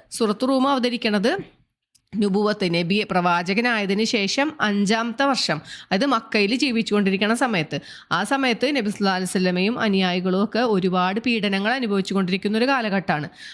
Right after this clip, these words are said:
അപ്പോൾ, ഉം, നബി സല്ലല്ലാഹു അലൈഹി വസല്ലമ അനുയായികളോട് പറയുന്നത്, നിങ്ങൾ ഇവിടുന്ന് അബിസീനിയയിലേക്ക് ഹിജറ പോയിക്കോളാൻ പറഞ്ഞ്, അങ്ങനെ പറഞ്ഞ ആ ഒരു സന്ദർഭത്തിലാണ്, ആ,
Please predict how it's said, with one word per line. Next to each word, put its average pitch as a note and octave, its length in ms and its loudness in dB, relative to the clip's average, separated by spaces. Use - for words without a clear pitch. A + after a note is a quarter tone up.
അപ്പോൾ, C4+ 220 2
ഉം, G3 200 0
നബി F#3+ 180 0
സല്ലല്ലാഹു F#3 240 0
അലൈഹി F#3 100 -4
വസല്ലമ G3 220 0
അനുയായികളോട് F#3+ 600 0
പറയുന്നത്, G3 340 2
നിങ്ങൾ F#3+ 160 2
ഇവിടുന്ന് F#3+ 440 2
അബിസീനിയയിലേക്ക് A3 960 0
ഹിജറ G#3+ 260 0
പോയിക്കോളാൻ A3 480 0
പറഞ്ഞ്, G#3+ 320 0
അങ്ങനെ A#3 360 0
പറഞ്ഞ A#3+ 300 0
ആ C4+ 120 0
ഒരു C4+ 140 -2
സന്ദർഭത്തിലാണ്, A3 880 2
ആ, G3 80 2